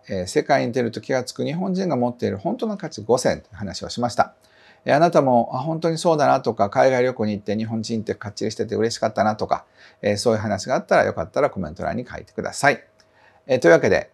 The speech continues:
え、この美しい、えー、チェンマイの、えー、景色をですね、ちょっとこうやってお裾分けをしながら、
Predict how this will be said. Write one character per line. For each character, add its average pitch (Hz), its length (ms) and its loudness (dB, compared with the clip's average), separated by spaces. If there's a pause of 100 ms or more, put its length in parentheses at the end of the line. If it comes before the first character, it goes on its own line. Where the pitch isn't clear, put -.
(100)
え、 87 160 -6
こ - 160 -10
の 92 200 -6
美 - 260 -6
し - 120 -8
い、 90 200 -4 (100)
え 71 680 -12
ー、 - 40 -20
チ 110 140 -4
ェ 87 60 -2
ン 82 40 -8
マ 78 140 -6
イ 78 40 -12
の、 - 200 -12 (200)
え 95 300 -14
ー、 - 640 -20
景 120 80 -2
色 - 300 -10
を - 60 -10
で - 120 -20
す - 120 -16
ね、 - 220 -6
ち - 80 -16
ょ - 80 -18
っ - 20 -20
と - 100 -20
こ - 160 -12
う - 20 -12
や - 80 -16
っ - 40 -20 (120)
て - 160 -18 (200)
お 131 100 -14
裾 - 280 -10
分 - 140 -18
け - 60 -10
を - 60 -10
し - 160 -10
な 113 80 -2
が 104 80 -2
ら、 - 180 -2